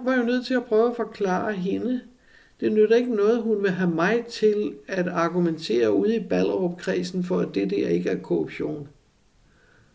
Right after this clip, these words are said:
Det sætter ikke min troværdighed over styr for. Det vil jeg ikke. Så det var hun nødt til at forstå, at den grænse kunne jeg ikke overskride. Og, øh, det havde hun jo svært ved, fordi når vi ellers har arbejdet med kompromiser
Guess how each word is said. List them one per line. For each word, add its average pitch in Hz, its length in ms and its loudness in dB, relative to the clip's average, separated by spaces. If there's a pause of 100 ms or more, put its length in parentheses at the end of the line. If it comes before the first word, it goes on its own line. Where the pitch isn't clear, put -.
(200)
Det 220 120 -2
sætter 220 300 4
ikke 202 180 4
min 226 160 -2
troværdighed 196 640 2
over 160 220 2
styr 196 320 -2
for. 156 300 -4 (320)
Det - 100 0
vil 220 120 4
jeg 233 220 0
ikke. 156 220 -6 (800)
Så - 140 -6
det 220 100 4
var 240 80 4
hun 220 120 2
nødt 247 200 0
til 226 100 0
at 202 100 2
forstå, 214 640 2 (580)
at - 140 -8
den 277 200 2
grænse 214 420 0
kunne 190 220 -2
jeg 202 220 2
ikke 226 240 2
overskride. 170 680 -2 (1400)
Og, 170 300 2
øh, 156 160 -2
det 233 140 4
havde 214 160 4
hun 220 80 2
jo 196 80 4
svært 202 360 0
ved, 190 160 2
fordi 196 440 0 (180)
når 180 240 0
vi 185 160 2
ellers 196 260 2
har 180 180 -2
arbejdet 185 560 0
med 180 120 0
kompromiser 175 760 0